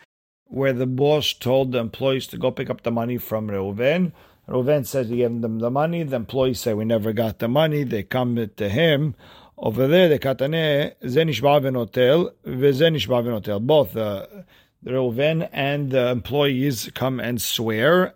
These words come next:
and they get the money from the owner. Mai shana de lo amrinan napke le mamone mi baal habayit. Why don't we say, "Let's take the money out of the owner"? Ve munachat shevo Eliyahu,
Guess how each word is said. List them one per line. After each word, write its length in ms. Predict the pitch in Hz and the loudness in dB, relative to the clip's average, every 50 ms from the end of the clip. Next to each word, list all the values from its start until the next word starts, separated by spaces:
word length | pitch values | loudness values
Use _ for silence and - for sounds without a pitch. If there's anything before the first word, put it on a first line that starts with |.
| _ | _
and 280 | - 139 135 135 131 120 | -4 -2 -2 -2 -2 -2
they 140 | 127 127 127 | -2 -2 0
get 220 | 127 147 - - | 0 -2 -2 -2
the 100 | - 131 | -2 -2
money 260 | 127 127 127 123 123 | 0 0 0 -2 -2
from 440 | 120 - - 123 120 113 113 110 113 - | -4 -4 -2 -2 0 0 0 -2 -4 -6
the 160 | 123 117 120 | -6 -4 -2
owner. 500 | - 101 104 98 104 135 170 175 165 127 - _ _ _ _ - - _ _ _ _ _ _ _ _ _ _ | -2 -2 -2 0 2 2 2 2 2 -2 -8 _ _ _ _ -20 -20 _ _ _ _ _ _ _ _ _ _
Mai 500 | - - 120 131 143 147 160 180 196 208 | -4 0 2 2 4 2 2 2 2 2
shana 760 | 180 139 - - 165 151 143 151 160 175 175 156 143 147 147 139 | 2 0 0 2 2 2 2 2 2 2 2 2 2 2 0 0
de 140 | 127 135 131 | 0 0 2
lo 140 | 147 160 165 | 4 4 4
amrinan 920 | 156 143 139 143 143 147 156 170 170 156 143 127 127 131 147 160 151 127 - - - _ _ - | 4 2 -2 -4 -4 -2 -2 -2 0 0 0 0 0 0 0 -2 -4 -4 -8 -12 -20 _ _ -6
napke 480 | - 127 135 131 - - - 170 170 170 | 0 0 2 2 0 0 2 4 4 4
le 80 | 165 156 | 4 4
mamone 440 | 151 143 135 135 131 139 151 147 | 2 0 0 0 0 0 0 0
mi 100 | 143 135 | 0 0
baal 320 | 123 117 120 120 127 127 120 | 0 0 0 2 2 0 0
habayit. 180 | 107 104 104 | -2 -4 -2
Why 100 | - 151 | -2 0
don't 100 | 175 196 | 0 0
we 60 | 180 - | 0 0
say, 140 | - 156 | 0 0
"Let's 200 | 147 160 151 - | 0 0 -2 -4
take 180 | - 170 165 - | -4 -4 -2 -2
the 60 | 170 | -2
money 280 | 143 131 131 135 139 - | -2 -2 -2 -2 -4 -6
out 240 | - 123 127 123 120 | -4 -2 -2 -2 -2
of 200 | 110 104 104 107 | -2 -4 -4 -4
the 120 | 117 - | -4 -4
owner"? 360 | 90 90 92 120 160 226 - - - | -4 -4 -4 -2 -4 -4 -4 -6 -6
Ve 320 | - 147 160 165 175 185 190 | -2 2 4 4 6 6 4
munachat 440 | 180 175 175 180 180 143 156 165 | 4 4 4 4 2 2 2 0
shevo 440 | 123 123 151 151 147 143 156 147 143 | 0 0 0 0 2 2 2 0 0
Eliyahu, 560 | 135 135 131 120 107 107 127 165 185 185 143 | 0 -2 -4 -2 -2 0 0 2 0 0 -2